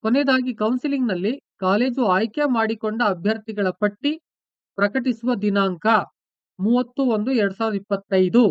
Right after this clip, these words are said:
ಪ್ರೀತಿಯ ವೀಕ್ಷಕರೇ, ಇದಿಷ್ಟು ಟೈಮ್ ಟೇಬಲ್ ಬಗ್ಗೆ. ಮತ್ತೆ ಕೆಲವು ವೀಕ್ಷಕರು ಕೆಲವು ಪ್ರಶ್ನೆಗಳನ್ನ ಕೇಳ್ತಾ ಇದ್ರು, ಅದು ಕಾಮೆಂಟ್ ಮಾಡಿ ಕೇಳ್ತಾ ಇದ್ರು.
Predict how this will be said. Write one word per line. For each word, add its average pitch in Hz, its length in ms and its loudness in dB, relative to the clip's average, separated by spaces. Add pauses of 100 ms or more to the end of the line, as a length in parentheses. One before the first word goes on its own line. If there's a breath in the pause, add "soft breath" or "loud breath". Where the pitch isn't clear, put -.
(640)
ಪ್ರೀತಿಯ 240 220 0
ವೀಕ್ಷಕರೇ, 262 440 0 (480)
ಇದಿಷ್ಟು 233 420 0
ಟೈಮ್ 233 280 0
ಟೇಬಲ್ 247 240 0
ಬಗ್ಗೆ. 208 300 -2 (920)
ಮತ್ತೆ 240 240 -4
ಕೆಲವು 269 320 0
ವೀಕ್ಷಕರು 247 500 0 (400)
ಕೆಲವು 226 180 0
ಪ್ರಶ್ನೆಗಳನ್ನ 233 600 0
ಕೇಳ್ತಾ 220 400 -2
ಇದ್ರು, 202 240 2 (800)
ಅದು 214 240 0
ಕಾಮೆಂಟ್ 226 380 2
ಮಾಡಿ 220 260 -2
ಕೇಳ್ತಾ 208 360 -2
ಇದ್ರು. 196 260 0